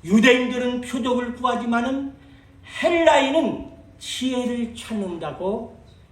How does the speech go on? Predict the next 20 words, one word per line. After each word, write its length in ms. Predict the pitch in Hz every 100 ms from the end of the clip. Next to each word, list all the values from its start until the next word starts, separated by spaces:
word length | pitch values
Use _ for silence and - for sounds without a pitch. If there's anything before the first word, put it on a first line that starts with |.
| -
예수님은 720 | 151 160 - 143 151 190 202 - -
지적을 460 | - 147 151 131
하고 200 | 127 - 117
있습니다. 440 | - - - - - - - - - - - - - -
고린도전서 680 | - 180 196 202 190 196 190
일 220 | 180 190
장 300 | - 190 196 - - - - - - - - -
이십 300 | 208 - 202
절에 240 | 185 156 131
보니까, 340 | 120 113 - - - - - -
그러니까 320 | 262 202 254
유대인들은 680 | 285 - 294 302 269 254 262
뭐냐면 500 | 254 254 294 202 - - -
눈으로 400 | - 302 330 320 254
뭔가 360 | 254 262 262
뭐냐면 500 | 247 233 240 233 -
표적을 600 | - 349 359 320 - 208
봐야 640 | - - 190 285 - - - - -
믿겠다는 600 | - 247 285 - 196 170
거예요. 360 | - - -